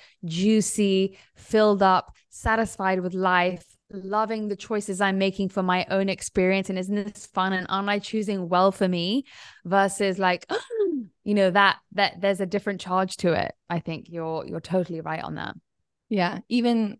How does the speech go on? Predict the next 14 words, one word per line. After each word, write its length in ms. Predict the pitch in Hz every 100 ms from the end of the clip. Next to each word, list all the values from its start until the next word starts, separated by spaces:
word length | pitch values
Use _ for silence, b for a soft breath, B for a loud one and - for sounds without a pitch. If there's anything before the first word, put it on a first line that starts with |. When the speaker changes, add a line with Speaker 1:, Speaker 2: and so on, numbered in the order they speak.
| -
Speaker 2:
like, 320 | 202 185 190
how 240 | 180 196
I 140 | 196 190
share 360 | - 196 175
on 120 | 185 175
my 320 | 170 165 - - -
Instagram 460 | 220 - 185 135
now, 320 | 123 - - - B B -
I, 60 |
s-, 240 | 185 - - _ _
it's 200 | 202 196 -
almo-, 200 | 220 220
it, 120 | -
you, 260 | 202 196